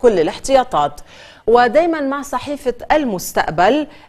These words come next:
المستقبل تستطلع أحوال الائتلاف السوري بالجزء الثاني لليوم، إسقاط الأسد وداعش ممكن في أسابيع.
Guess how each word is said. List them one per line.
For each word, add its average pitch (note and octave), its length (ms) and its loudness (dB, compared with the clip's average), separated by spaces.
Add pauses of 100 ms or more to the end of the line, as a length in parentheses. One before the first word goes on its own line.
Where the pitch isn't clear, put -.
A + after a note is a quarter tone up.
(100)
المستقبل G3+ 1040 0
تستطلع G#3 760 -2
أحوال G#3+ 400 0
الائتلاف F3+ 560 -2
السوري G3 480 -2
بالجزء F3 460 -2
الثاني G3+ 460 2
لليوم، G3+ 600 4 (380)
إسقاط A3+ 500 -2
الأسد A3 680 0
وداعش G3+ 920 0
ممكن G#3+ 720 -2
في F3+ 400 -6
أسابيع. D#3+ 520 -2